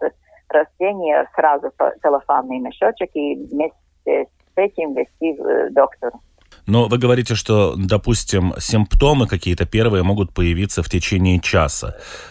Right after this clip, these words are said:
Speaker 2: Ребёнок где-то на пикнике бегал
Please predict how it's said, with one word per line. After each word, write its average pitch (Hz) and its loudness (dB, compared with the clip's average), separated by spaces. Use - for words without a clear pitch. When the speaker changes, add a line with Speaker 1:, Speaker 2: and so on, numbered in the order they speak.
Speaker 2:
Ребёнок 107 4
где-то 92 0
на 87 2
пикнике 95 0
бегал 78 0